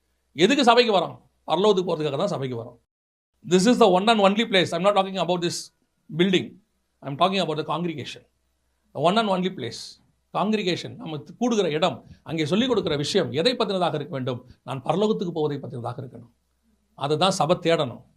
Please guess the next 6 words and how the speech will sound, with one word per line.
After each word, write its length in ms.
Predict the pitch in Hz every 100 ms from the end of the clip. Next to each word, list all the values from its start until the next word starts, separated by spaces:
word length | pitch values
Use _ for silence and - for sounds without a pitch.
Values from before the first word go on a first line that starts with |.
| _
அதுதான் 280 | 135 143 180
உங்களுடைய 360 | 156 135 139 147
தேவையாகவும் 580 | 160 190 175 147 165 131
இருக்கணும். 320 | 117 107 110 _ _ _ _ _ _
உலகத்தில் 580 | 113 147 240 269 269
இருக்கக்கூடியதுக்கு 1000 | 233 151 156 160 151 127 123 120 135 135